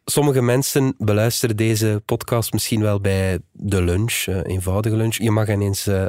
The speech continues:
laten watertanden, hè. Wat heb je daar zoal gegeten dat je het meest is bijgebleven?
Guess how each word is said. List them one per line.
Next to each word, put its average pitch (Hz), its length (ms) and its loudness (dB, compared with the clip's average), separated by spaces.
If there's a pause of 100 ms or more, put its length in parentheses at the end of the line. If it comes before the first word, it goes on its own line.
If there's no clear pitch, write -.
laten 98 300 0
watertanden, 92 600 -2
hè. 120 100 0
Wat 120 180 -4
heb 110 160 -4
je 110 60 -2
daar 104 260 -2 (460)
zoal 104 300 0
gegeten 101 520 -2
dat 120 160 -4
je 113 60 -4
het - 120 -6
meest 110 260 0
is - 300 -4
bijgebleven? 127 800 -2